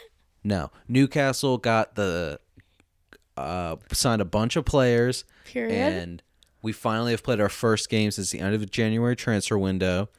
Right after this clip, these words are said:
Speaker 2: Yes.
Speaker 1: And we were on fire. And I mean on
Speaker 2: Three to one,
Speaker 1: fire.
Speaker 2: son.
Speaker 1: Three to one over Everton. It was fucking fantastic. Great time.
Speaker 2: Everton, too.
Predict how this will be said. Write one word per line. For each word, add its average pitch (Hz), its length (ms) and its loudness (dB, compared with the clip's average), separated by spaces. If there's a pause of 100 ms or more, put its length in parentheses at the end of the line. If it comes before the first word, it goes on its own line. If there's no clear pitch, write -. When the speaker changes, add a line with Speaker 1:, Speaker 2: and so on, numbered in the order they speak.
Speaker 2:
Yes. 240 420 -2
Speaker 1:
And 196 380 -4
we 104 420 -4
were 90 420 -4
on 90 300 -6
fire. 58 760 -8 (260)
And 170 80 -2
I 190 80 4
mean 330 180 6
on 359 160 6
Speaker 2:
Three 349 80 4
to 349 40 6
one, 359 100 6
Speaker 1:
fire. - 220 -4
Speaker 2:
son. 359 640 4
Speaker 1:
Three 131 200 2
to 165 100 4
one 131 280 4
over 113 300 2
Everton. 104 500 0
It 87 40 -4
was 101 180 -2
fucking 113 380 -2
fantastic. 98 800 -4
Great 98 300 -2
time. 101 260 -6
Speaker 2:
Everton, 320 540 -2
too. 269 240 2